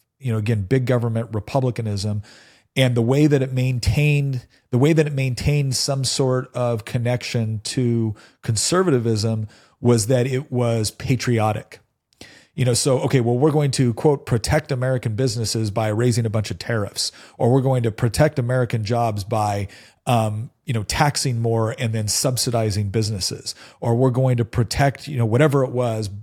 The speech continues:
through more government agencies and intervention and power. And, and specifically, we're gonna do it at the federal level. And,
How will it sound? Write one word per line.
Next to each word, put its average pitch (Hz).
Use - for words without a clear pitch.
through 127
more 127
government 120
agencies 120
and 110
intervention 117
and 107
power. 123
And, 127
and 123
specifically, 165
we're 117
gonna 120
do 127
it 117
at 107
the 107
federal 117
level. 113
And, 131